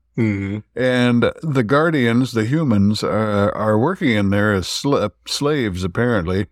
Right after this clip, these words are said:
Speaker 2: And one of 'em drops a bowl,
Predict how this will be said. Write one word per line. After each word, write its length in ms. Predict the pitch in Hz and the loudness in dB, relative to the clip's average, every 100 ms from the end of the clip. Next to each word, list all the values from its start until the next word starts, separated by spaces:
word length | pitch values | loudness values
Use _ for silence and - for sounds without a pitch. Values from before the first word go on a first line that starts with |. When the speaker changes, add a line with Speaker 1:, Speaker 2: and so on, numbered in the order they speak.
| _ - | _ -4
Speaker 2:
And 240 | 120 113 | 0 2
one 180 | 120 233 | 2 4
of 140 | 240 | 4
'em 380 | 143 101 104 101 - 123 | 2 2 0 -2 -8 -6
drops 520 | 95 123 170 196 - 147 | 0 2 2 -2 -4 -4
a 60 | |
bowl, 800 | 98 85 123 151 110 80 156 | -4 -2 0 2 0 -2 -6